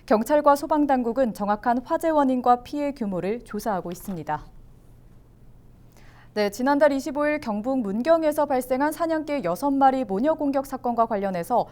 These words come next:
견주 A씨가 구속됐습니다. 대구지법 상주지원은 삼일 A씨에 대한 구속 전 피의자 신문에서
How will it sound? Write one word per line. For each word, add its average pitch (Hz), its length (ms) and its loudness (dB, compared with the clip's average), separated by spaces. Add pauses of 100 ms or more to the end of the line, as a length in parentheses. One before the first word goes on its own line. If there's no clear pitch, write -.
(140)
견주 226 540 -2
A씨가 254 680 -2
구속됐습니다. 208 1080 -2 (600)
대구지법 302 560 4
상주지원은 311 800 0
삼일 285 320 -2
A씨에 254 440 0
대한 262 300 4
구속 294 420 -8
전 277 240 0
피의자 330 420 -2
신문에서 220 680 -2